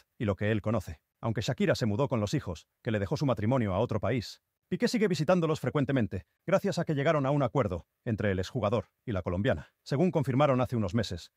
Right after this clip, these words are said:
en un medio de España, las dos celebridades. Por otro lado, Guillermo dio su punto de vista sobre la polémica y mediática separación que tuvieron que atravesar los famosos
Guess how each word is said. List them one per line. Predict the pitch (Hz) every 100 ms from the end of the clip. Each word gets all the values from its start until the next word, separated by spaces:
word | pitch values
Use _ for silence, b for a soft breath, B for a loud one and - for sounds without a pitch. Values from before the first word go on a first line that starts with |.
| _
en | - 113
un | 120
medio | 135 123
de | 101
España, | - 117 87 - _ -
las | 95
dos | 131 117
celebridades. | 107 90 95 90 71 - - _
Por | 110
otro | 127 151
lado, | 143 90 - _ _ -
Guillermo | 123 214 196
dio | 208
su | 175
punto | 202 208
de | 160
vista | 175 - 185
sobre | 147 127
la | 117
polémica | 120 165 123 107
y |
mediática | 95 120 135 117
separación | 110 104 92 165 123 - _
que | 135
tuvieron | 135 175 170
que | 151
atravesar | 139 - 160 135
los | 120
famosos | 104 135 - 85